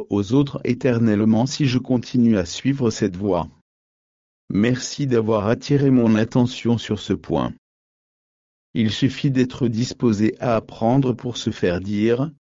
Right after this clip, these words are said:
Ce n'est pas vraiment une bonne idée d'emprunter ce sentier. » ce n'est pas une bonne idée. C'est une mauvaise façon de penser.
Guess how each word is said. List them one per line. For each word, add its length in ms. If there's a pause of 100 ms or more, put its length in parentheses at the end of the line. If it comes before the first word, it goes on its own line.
(120)
Ce 180
n'est 220
pas 180
vraiment 380
une 160
bonne 200
idée 300
d'emprunter 640
ce 180
sentier. » 680 (960)
ce 200
n'est 200
pas 220
une 200
bonne 200
idée. 440 (920)
C'est 340
une 120
mauvaise 420
façon 440
de 120
penser. 580